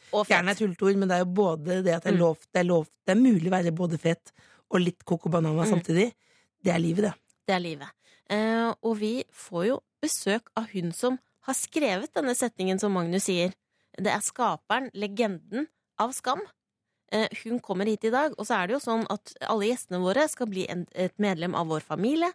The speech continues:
Speaker 1: og da må man spørre familiens overhode, bestemor, hva hun syns, så jeg dro hjem dit,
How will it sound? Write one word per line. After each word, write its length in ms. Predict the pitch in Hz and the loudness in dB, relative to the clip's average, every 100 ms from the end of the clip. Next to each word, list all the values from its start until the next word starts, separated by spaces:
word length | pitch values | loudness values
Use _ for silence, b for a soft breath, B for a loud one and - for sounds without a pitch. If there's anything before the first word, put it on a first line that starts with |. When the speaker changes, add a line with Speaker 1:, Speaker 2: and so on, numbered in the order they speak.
| b b b | b b b
Speaker 1:
og 160 | - 202 | -6 -2
da 260 | 208 247 190 | 0 0 -4
må 320 | 190 190 196 | -8 -4 -2
man 300 | 233 359 403 _ _ - | 0 0 -2 _ _ -20
spørre 480 | - 247 190 190 226 | -2 -2 0 -4 -4
familiens 640 | 214 196 160 170 214 - - | -4 -2 -2 -2 -2 -2 -4
overhode, 600 | 220 185 170 165 170 285 - _ _ 214 | -2 0 -2 -4 0 -2 -2 _ _ -4
bestemor, 500 | 226 - 190 247 311 _ _ | -4 -4 0 0 -2 _ _
hva 200 | 185 202 | -2 0
hun 100 | 247 | -2
syns, 300 | 285 330 - | -4 -6 -6
så 120 | - 220 | -2 0
jeg 240 | 202 202 | 0 -2
dro 280 | 196 233 277 | -6 -4 -4
hjem 320 | 202 220 233 | -2 -2 0
dit, 300 | 240 302 | 0 -2